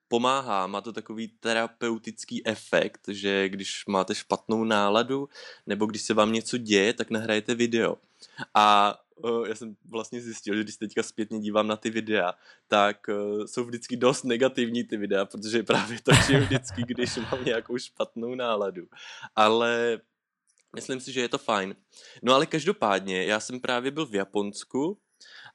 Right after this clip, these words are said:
a tam jsem byl naivní dvakrát a pokaždý to bylo, když jsem navštívil nějaký velký město. Poprvé to byla Osaka.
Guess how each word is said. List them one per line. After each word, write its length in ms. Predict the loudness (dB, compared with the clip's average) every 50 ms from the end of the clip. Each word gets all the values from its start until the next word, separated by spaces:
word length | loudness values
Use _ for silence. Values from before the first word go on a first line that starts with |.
| _ _
a 360 | 6 8 8 8 8 8 8 8 6 6 6 4 4
tam 480 | 2 _ 2 4 4 2 0 -2 -4 -4 -4 -6
jsem 300 | -8 -6 -6 -6 -4 -4
byl 200 | -2 -2 -2 -2
naivní 520 | -2 -2 -2 0 0 -2 -2 -4 -8 -10 -10
dvakrát 680 | -4 -4 -4 -4 -2 -6 -2 -2 0 -2 -2 -4 -8 _ -16 -8 -4
a 200 | -2 0 0 -2
pokaždý 460 | -4 -10 -8 -8 -8 -6 -6 -8 -6
to 100 | -6 -6
bylo, 180 | -4 -2 -4
když 120 | -4 -4 -8
jsem 160 | -8 -6 -6
navštívil 440 | -6 -8 -8 -8 -8 -2 0 0 0
nějaký 380 | 0 0 0 -2 -2 -4 -2 0
velký 300 | 0 0 0 0 -4 -4
město. 480 | -4 -4 -6 -6 -6 -2 0 0 0
Poprvé 320 | -2 -4 -8 -6 -6 -6 -4
to 100 | -2 0
byla 220 | 2 2 2 2
Osaka. 540 | 2 0 0 0 -2 -2 2 0 0 0